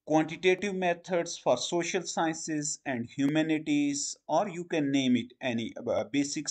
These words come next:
statistics, inferential statistics। तो हम इस कोर्स में एक बुक फॉलो करने जा रहे हैं, ओपन इंट्रो स्टैटिस्टिक्स। ये फ्रीली अवेलेबल बुक है, आप इसको फ्रीली डाउनलोड कर सकते हैं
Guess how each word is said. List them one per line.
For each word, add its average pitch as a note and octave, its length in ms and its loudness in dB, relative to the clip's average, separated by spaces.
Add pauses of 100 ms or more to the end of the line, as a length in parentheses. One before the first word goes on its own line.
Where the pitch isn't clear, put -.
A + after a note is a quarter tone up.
statistics, C#3+ 760 -4
inferential D3 540 -2
statistics। C3+ 920 -6 (460)
तो D3+ 80 -8
हम A#3 340 0
इस A#3 120 0
कोर्स D3 480 0
में C3+ 280 -2 (680)
एक D#3+ 180 -12
बुक G#3 240 -2
फॉलो G3 280 0
करने E3 360 -2
जा B2 220 4
रहे B2 180 0
हैं, A#2 240 -4 (540)
ओपन F#3 480 2 (180)
इंट्रो D3 340 -4
स्टैटिस्टिक्स। - 920 -10 (880)
ये F3 220 -2
फ्रीली F3 760 -4 (540)
अवेलेबल C#3 480 2
बुक D#3+ 300 -6
है, E3+ 180 -8 (800)
आप C3+ 240 2
इसको D3+ 320 -4
फ्रीली D3 520 -2
डाउनलोड B2 600 0
कर E3 60 -2
सकते - 400 -8
हैं D3+ 320 -2